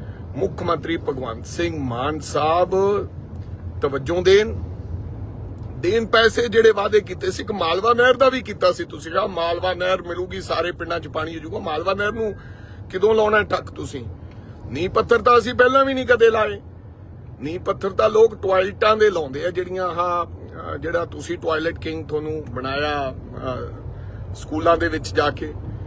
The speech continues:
ਔਰ ਜਿੰਨੇ ਕੰਮ ਕਾਂਗਰਸ ਪਾਰਟੀ ਨੇ ਕਰਾਏ ਹੈ ਇਸ ਗਿੱਦੜਬਾਹ 'ਚ, ਸ਼ਾਇਦ ਹੀ ਮੈਨੂੰ ਲੱਗਦਾ ਗਿੱਦੜਬਾਹ ਦੇ ਪਿੰਡਾਂ 'ਚ ਕੋਈ ਕਰਾ ਸਕਦਾ ਹੋਵੇ।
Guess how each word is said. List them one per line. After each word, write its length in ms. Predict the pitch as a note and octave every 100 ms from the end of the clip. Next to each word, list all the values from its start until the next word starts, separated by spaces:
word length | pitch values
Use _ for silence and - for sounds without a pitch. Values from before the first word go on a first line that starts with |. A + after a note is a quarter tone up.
| - - - -
ਔਰ 160 | F#3
ਜਿੰਨੇ 540 | - F3 E3+ G#3 B3 B3+ -
ਕੰਮ 260 | F#3+ G3+
ਕਾਂਗਰਸ 540 | G3+ F#3 F3+ F3+ G3 -
ਪਾਰਟੀ 400 | D#3+ E3 E3 F3
ਨੇ 120 | E3
ਕਰਾਏ 460 | - C3 C3 C3 A#2
ਹੈ 380 | A2 B2 E3 - - - -
ਇਸ 240 | E3 -
ਗਿੱਦੜਬਾਹ 500 | D3 D3 D#3 D3 B2
'ਚ, 180 | G2 - - - - - -
ਸ਼ਾਇਦ 500 | - - G3+ A3+ B3
ਹੀ 60 | B3+
ਮੈਨੂੰ 240 | G#3+ F#3+
ਲੱਗਦਾ 340 | F#3 E3 F3+
ਗਿੱਦੜਬਾਹ 560 | F3 D#3+ D3 D#3 D#3 E3
ਦੇ 80 | D#3
ਪਿੰਡਾਂ 280 | C#3 D3 D#3
'ਚ 60 |
ਕੋਈ 160 | - F3+
ਕਰਾ 280 | - C#3+ A#2+
ਸਕਦਾ 340 | - G2 G2+
ਹੋਵੇ। 280 | G2 G2